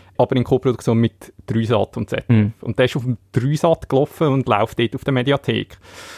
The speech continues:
Speaker 1: Und ich glaube jetzt nicht, dass sich jemand, wo das Thema mega doof findet, sich dort den Film anschaut. Das heisst, ja,
Speaker 2: Mhm.
Speaker 1: ich bin von dem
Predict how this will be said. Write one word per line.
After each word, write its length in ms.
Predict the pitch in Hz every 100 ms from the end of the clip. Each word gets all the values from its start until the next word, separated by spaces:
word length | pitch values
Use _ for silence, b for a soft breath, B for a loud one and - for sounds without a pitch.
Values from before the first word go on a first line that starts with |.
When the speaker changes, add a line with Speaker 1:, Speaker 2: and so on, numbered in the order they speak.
| B
Speaker 1:
Und 220 | - 127 -
ich 220 | 131 -
glaube 360 | 131 135 156
jetzt 180 | 160 -
nicht, 200 | 139 147
dass 120 | 139
sich 140 | - -
jemand, 460 | 135 - _ 139 139 - -
wo 220 | 117 120 _ _
das 260 | - 123 -
Thema 300 | 135 127 110
mega 320 | 113 135 143
doof 240 | 127 127 -
findet, 320 | 139 113 110
sich 240 | - - -
dort 340 | 120 120 -
den 100 | -
Film 400 | - 127 131 135
anschaut. 720 | 131 120 120 113 101 98 - - _ b b b
Das 200 | - -
heisst, 500 | 120 143 - - - _ _ -
ja, 320 | 131 120 131
Speaker 2:
Mhm. 200 | 123 104
Speaker 1:
ich 320 | 151 190 190 -
bin 240 | 151 139 -
von 180 | -
dem 480 | 131 131 139 139 139